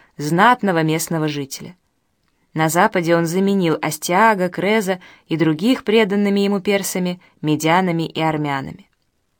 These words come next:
"Несколько дней назад, — сказал он марокканской знати, — вы обратились ко мне с просьбой помочь защитить стены вашего города.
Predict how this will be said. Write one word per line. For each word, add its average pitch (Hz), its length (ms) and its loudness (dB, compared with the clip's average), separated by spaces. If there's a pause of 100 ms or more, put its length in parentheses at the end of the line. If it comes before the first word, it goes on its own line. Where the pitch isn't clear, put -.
(1500)
"Несколько 208 640 0
дней 190 240 0
назад, — 185 480 2
сказал 160 400 0
он 160 120 0
марокканской 156 640 0
знати, — 196 560 -4 (540)
вы 240 140 2
обратились 233 520 2
ко 196 120 2
мне 202 180 0
с - 80 -4
просьбой 208 460 0
помочь 202 480 0
защитить 151 480 -4
стены 175 420 0
вашего 165 380 -2
города. 151 460 -6